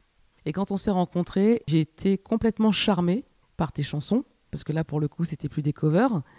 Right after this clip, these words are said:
mais c'était des chansons, euh, personnelles, euh, voilà. Et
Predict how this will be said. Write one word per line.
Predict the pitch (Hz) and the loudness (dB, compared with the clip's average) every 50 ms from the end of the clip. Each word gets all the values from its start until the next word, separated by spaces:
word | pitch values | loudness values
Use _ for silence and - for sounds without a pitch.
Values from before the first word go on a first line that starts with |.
| _ _ _ _ - | _ _ _ _ -4
mais | 139 | -4
c'était | 143 - - 151 | -4 -2 -4 -4
des | 131 139 143 | -2 -2 -4
chansons, | - - 151 147 - - 170 180 196 196 202 202 190 175 | -4 -4 -6 -6 -4 -4 -2 0 2 2 2 4 4 4
euh, | 151 135 131 139 143 139 139 139 | 4 2 2 0 -2 -4 -4 -6
personnelles, | - - - - - - 143 143 156 165 170 180 190 202 208 208 208 196 175 | -6 -8 -10 -8 -4 -4 -2 0 2 2 4 4 4 4 4 2 2 2 2
euh, | 170 170 156 151 147 139 71 - - - - | 2 0 0 -2 -2 -4 -4 -6 -6 -6 -6
voilà. | 151 165 - - - - _ _ _ _ _ _ _ _ _ | -4 -4 -4 -6 -8 -14 _ _ _ _ _ _ _ _ _
Et | - 175 175 | 0 0 0